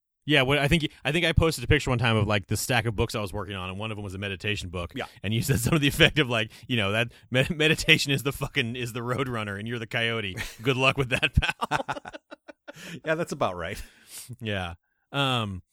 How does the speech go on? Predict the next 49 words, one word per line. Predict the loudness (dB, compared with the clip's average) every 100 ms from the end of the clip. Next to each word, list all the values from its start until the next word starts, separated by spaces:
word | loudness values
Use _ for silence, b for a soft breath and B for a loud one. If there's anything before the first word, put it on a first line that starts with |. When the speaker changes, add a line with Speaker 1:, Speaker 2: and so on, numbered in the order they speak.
| 0
Speaker 1:
but | 4
no, | 4 4
and | 0
that's | -4 -6 -6
why, | -6
you | -4 -4
know, | -6
I |
think | -10 -10
that's | -10 -12 -14 -10
where | -8 -8
a | -8
lot | -8
of | -8
my | -8
sleep | -8 -4 -4
issues | -4 -6 -8
come | -8 -8
from. | -8 -8 -8
That's | -8 -8 -6
where | -6 -4
I | -4
know, | -4 -4
I | -4
know | -2 2 2
for | 0 -6
a |
fact | -4 -4 -4 -6
I've | -6
had | -6 -6
people | -6 -6 -8 -8 -10
say | -8 -6 -4
it | -6
either | -8 -10 -10
lovingly | -8 -8 -10 -10 -12
or | -12
not, | -12 -12 -12 -14
that, | -18
like, | -18 -20 _ b b b -12
you | -10
know, | -10 -14 -20 _ -16
extended | -12 -6 -4 -6
conversations | -8 -10 -8 -6 -6 -6
with | -8 -8
me, | -8 -8 -12 _ _ _ _ _ _ -20 -20 _ _ _ -10
you | -8
know, | -8 -10
can | -10 -8
be | -4 -2 -4 -6